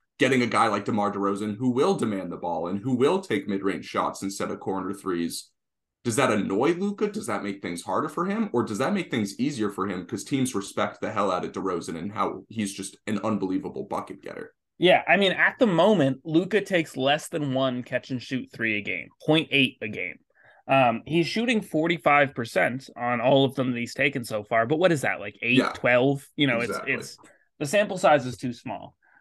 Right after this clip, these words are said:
Speaker 2: Um, I wouldn't be uncomfortable with Luka as a catch and shoot guy. Um, I wouldn't, like, if I'm the G M, that wouldn't share, that wouldn't scare me
Speaker 1: Yeah.
Speaker 2: at all. I think he can handle that.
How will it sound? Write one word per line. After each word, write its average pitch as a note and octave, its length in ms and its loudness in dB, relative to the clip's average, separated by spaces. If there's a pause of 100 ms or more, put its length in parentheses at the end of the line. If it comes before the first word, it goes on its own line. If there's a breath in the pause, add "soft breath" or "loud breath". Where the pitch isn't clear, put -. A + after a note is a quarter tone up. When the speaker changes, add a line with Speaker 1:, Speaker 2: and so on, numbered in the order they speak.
(140 soft breath)
Speaker 2:
Um, A#2+ 360 2
I D#3+ 180 6
wouldn't F#3+ 380 2
be C#3 580 6
uncomfortable C3+ 920 2
with C#3 160 -2
Luka B2+ 260 0
as A#2+ 140 2
a A#2+ 60 -6
catch A#2+ 280 -6
and A2+ 100 -12
shoot A2 260 -10
guy. G#2 360 0 (720 soft breath)
Um, G#2+ 300 0
I C3+ 100 6
wouldn't, C#3 260 4
like, C3 220 0
if A#2+ 100 -6
I'm A#2+ 180 0
the A#2+ 80 -4
G B2 300 -2
M, A#2 180 -2
that A#2 160 0
wouldn't A#2 260 -8
share, - 280 -2
that C3 140 2
wouldn't B2 200 0
scare A2+ 300 0
me A#2+ 120 0
Speaker 1:
Yeah. B2 60 0
Speaker 2:
at B2 60 2
all. B2 160 2
I A#2 100 -2
think A#2+ 180 -8
he A#2 100 -12
can G#2+ 120 -12
handle A2 360 -4
that. C3 200 0